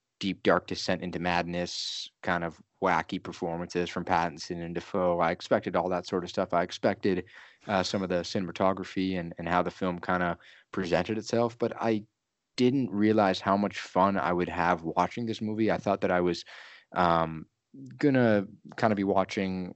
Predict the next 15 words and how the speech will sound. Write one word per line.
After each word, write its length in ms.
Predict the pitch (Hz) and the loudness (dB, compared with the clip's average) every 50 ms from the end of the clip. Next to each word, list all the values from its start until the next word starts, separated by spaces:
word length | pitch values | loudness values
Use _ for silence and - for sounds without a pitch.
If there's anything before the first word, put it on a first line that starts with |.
| _ _ - | _ _ -16
not 300 | - - 151 170 175 170 | -12 -2 0 2 2 4
quite 160 | - 202 180 | 4 4 4
a 40 | - | 4
slow 340 | - - - 117 107 107 113 | 0 -2 0 2 4 4 4
burn, 320 | 110 110 98 90 92 92 | 4 2 2 2 0 -2
but, 220 | 90 95 92 90 - | 0 0 0 0 -2
but 280 | - 113 113 117 110 - | -6 -4 -4 -2 -2 0
something 380 | - - 117 104 - 110 107 101 | 0 0 0 2 2 0 2 4
that 280 | 101 98 92 92 - - - - - - _ _ _ | 4 4 4 2 0 -6 -18 -20 -20 -20 _ _ _
was 280 | - 113 113 107 101 - | -2 0 2 2 0 0
gonna 240 | - 139 139 131 113 | 0 2 2 2 2
be 140 | 107 104 | 0 -2
patient 560 | 92 - - 104 101 107 - - - 104 98 - | -4 -2 0 0 0 0 0 -2 -2 -2 -2 -2
and, 540 | - 92 90 90 90 87 87 85 85 80 - - | -2 0 0 0 0 -2 -4 -6 -6 -8 -6 -4
um, 640 | 87 87 87 87 87 87 85 85 80 80 80 78 | -2 0 2 2 2 2 0 -2 -4 -6 -8 -10